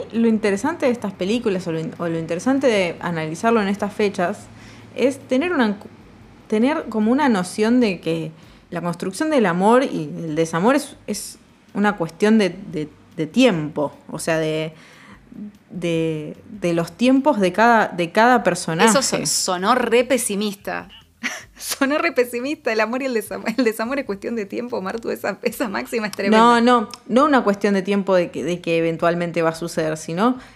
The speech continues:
Speaker 1: que es una cuestión del timing de, de, de cada uno, de que estén, eh,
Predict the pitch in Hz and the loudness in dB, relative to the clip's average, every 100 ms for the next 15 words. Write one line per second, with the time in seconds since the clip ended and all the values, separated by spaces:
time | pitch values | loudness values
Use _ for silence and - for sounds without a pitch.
0 | - - 185 - 196 226 220 185 185 220 | -12 -4 -4 -4 -4 -4 -2 -4 -2 -2
1 | 214 175 170 220 240 226 175 156 - 170 | 0 -2 -2 0 2 0 -2 -6 -8 -10
2 | 165 - _ - 156 180 190 180 190 240 | -10 -12 _ -10 -6 0 2 4 4 4
3 | 185 160 156 165 160 - 202 233 233 - | 2 0 -6 -8 -6 -2 0 0 0 -8
4 | - _ - 165 151 - | -20 _ -8 -8 -6 -12